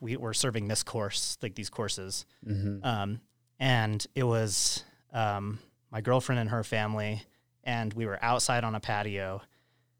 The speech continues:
Speaker 1: and, like, the, the servers had masks and stuff like that, and, um, they took our temperature before we sat down and everything, so it was, like,
Speaker 2: Wow.
Speaker 1: yeah, they had, like, every base covered, and it felt, honestly felt pretty safe, and
Speaker 2: That's
Speaker 1: being
Speaker 2: awesome.
Speaker 1: outside, it's, like, a little bit different.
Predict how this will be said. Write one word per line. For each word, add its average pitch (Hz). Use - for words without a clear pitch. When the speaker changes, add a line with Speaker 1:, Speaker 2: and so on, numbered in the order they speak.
Speaker 1:
and, 127
like, 123
the, 113
the 117
servers 117
had 107
masks 107
and 113
stuff 117
like 107
that, 107
and, 101
um, 110
they 110
took 127
our 98
temperature 135
before 120
we 117
sat 113
down 113
and 113
everything, 107
so 117
it 101
was, 107
like, 101
Speaker 2:
Wow. 110
Speaker 1:
yeah, 120
they 120
had, 135
like, 120
every 123
base 110
covered, 107
and 180
it 190
felt, 202
honestly 196
felt 135
pretty 127
safe, 120
and 143
Speaker 2:
That's 156
Speaker 1:
being 170
Speaker 2:
awesome. 156
Speaker 1:
outside, 117
it's, 117
like, 123
a 107
little 101
bit 110
different. 131